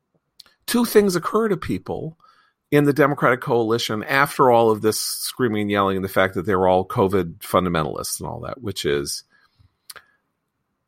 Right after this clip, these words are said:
uh, ballots done by mail, uh, and absentee, or just done by mail, are much dirtier than ballots cast, uh, you know,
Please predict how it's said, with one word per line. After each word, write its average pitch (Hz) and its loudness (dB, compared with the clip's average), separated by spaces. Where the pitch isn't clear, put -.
uh, 87 6
ballots - 2
done 151 4
by 135 6
mail, 123 2
uh, 101 2
and 101 -4
absentee, 95 -2
or 117 2
just 107 -6
done 110 4
by 90 4
mail, 123 0
are 131 6
much 160 2
dirtier 190 6
than 120 -2
ballots 131 2
cast, 135 -2
uh, 123 4
you 143 -2
know, 110 -2